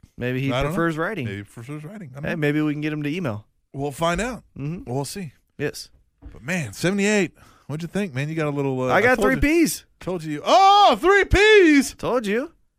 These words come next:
Speaker 2: Three P's.
Speaker 1: Here it is.
Speaker 2: No,
Speaker 1: Make it
Speaker 2: we're just gonna cut off the show. <laughs> No. T-Mac every week is gonna find something,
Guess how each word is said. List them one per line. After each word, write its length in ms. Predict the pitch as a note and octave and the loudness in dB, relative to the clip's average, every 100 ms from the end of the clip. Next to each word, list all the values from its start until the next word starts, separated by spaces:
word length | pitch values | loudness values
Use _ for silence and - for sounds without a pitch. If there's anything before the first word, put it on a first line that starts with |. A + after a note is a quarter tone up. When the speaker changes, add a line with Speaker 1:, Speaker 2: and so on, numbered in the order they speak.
| _ | _
Speaker 2:
Three 260 | G#2 A2+ D3 | -18 -16 -16
P's. 500 | C3+ B2+ A2+ F#2 - | -16 -14 -14 -18 -4
Speaker 1:
Here 100 | F3 A#3 | 4 6
it 60 | |
is. 320 | G3+ A#2 - - | 6 2 -4 -12
Speaker 2:
No, 200 | D3 F#3 | -2 2
Speaker 1:
Make 80 | G3+ | 2
it 60 | F#3+ | 0
Speaker 2:
we're 80 | E3+ | -6
just 120 | A3 | -6
gonna 140 | C3+ | -8
cut 140 | G#2+ G#2 | -10 -14
off 80 | - | -16
the 80 | |
show. 160 | - A2+ _ | -20 -20 _
<laughs> 1200 | _ _ _ _ _ _ _ _ - _ _ - | _ _ _ _ _ _ _ _ -20 _ _ -4
No. 260 | F#3 C#3 - _ _ _ _ | -2 -2 -4 _ _ _ _
T-Mac 460 | - C#4+ A3 F#3 E3+ | 0 2 2 0 0
every 260 | E3 F3 | -2 -2
week 280 | F3 C#3 C#3 | -2 -4 -6
is 100 | A#2+ | -10
gonna 160 | B2+ A#2+ | -8 -6
find 300 | - B2+ A#2+ | -4 -4 -4
something, 540 | - A3 A3 D4+ D#4 | -4 -6 -6 -10 -12